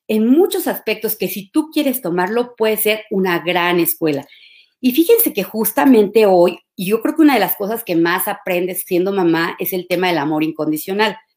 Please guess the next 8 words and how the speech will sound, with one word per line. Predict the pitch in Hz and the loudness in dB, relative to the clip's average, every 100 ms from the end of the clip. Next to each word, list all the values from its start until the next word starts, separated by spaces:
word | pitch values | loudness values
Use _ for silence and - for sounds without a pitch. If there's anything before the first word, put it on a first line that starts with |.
| - | -6
De | |
alguna | 160 180 208 202 | -2 0 0 0
manera, | 160 170 196 233 - _ _ | 2 2 2 -2 -6 _ _
haces | - 190 220 190 | -6 -4 -4 -4
maestría | 160 143 - 170 | -6 -6 -6 -2
en | 160 | 0
el | 160 | 0
amor. | 143 131 123 | 0 -2 -6